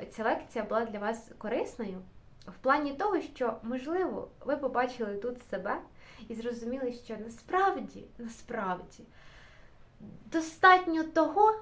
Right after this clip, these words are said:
що ви просто є такими, якими ви є. От знаєте, така от штука є, що американо, так? Не всі його люблять,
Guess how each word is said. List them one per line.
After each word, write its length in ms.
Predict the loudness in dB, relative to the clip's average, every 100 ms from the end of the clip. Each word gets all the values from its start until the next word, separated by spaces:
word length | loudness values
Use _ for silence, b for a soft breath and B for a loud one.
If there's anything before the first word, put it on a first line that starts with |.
| -8
що 300 | -18 -10 -6
ви 80 | -6
просто 640 | -4 0 2 0 -8 -4
є 220 | -2 2
такими, 600 | 0 0 0 2 2 0 -6 -12 -14
якими 380 | -14 -6 -2 -2
ви 140 | -2
є. 260 | -6 -6 -12 -14 -20 -8
От 160 | -2 2
знаєте, 360 | 4 4 4 -2
така 320 | -2 4 4
от 80 | 2
штука 340 | -2 -4 0
є, 160 | -2 -2
що 400 | -8 -4 -4 -4 -10 -18
американо, 680 | 0 2 2 2 4 4 4 0
так? 280 | 0 0 -6 b b b b
Не 100 | -6
всі 480 | -6 -8 -4 -4 -4
його 260 | -4 -2
люблять, 640 | 0 2 2 2 0 0